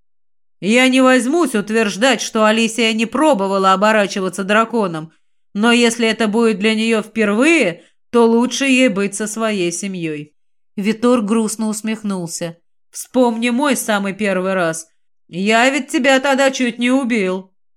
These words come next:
«Нет», Джим, не сдержавшись, горько всхлипнула. «Это ты себя тогда чуть не убил». «Да уж». Юноша так и шёл в обнимку с Джим.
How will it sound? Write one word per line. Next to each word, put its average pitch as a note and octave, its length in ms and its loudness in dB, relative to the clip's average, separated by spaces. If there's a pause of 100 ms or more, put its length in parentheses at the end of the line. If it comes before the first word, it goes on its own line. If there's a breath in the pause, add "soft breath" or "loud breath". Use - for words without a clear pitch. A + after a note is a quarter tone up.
(760)
«Нет», E4 460 0 (380 loud breath)
Джим, G#3+ 320 -2
не G#3+ 80 2
сдержавшись, G#3 680 0
горько A3 360 0
всхлипнула. G3+ 800 -4 (360)
«Это F#4+ 360 2
ты F4+ 160 4
себя D4+ 480 2
тогда C4+ 420 2
чуть C4 280 -4
не B3 160 0
убил». G#3+ 640 -2 (640)
«Да G3 680 0
уж». - 340 -10 (460)
Юноша F#3+ 480 -2
так G3+ 260 -2
и G#3 40 -2
шёл G3+ 280 -4
в F#3+ 60 -2
обнимку F#3+ 460 -4
с F3+ 100 -6
Джим. F3 400 -6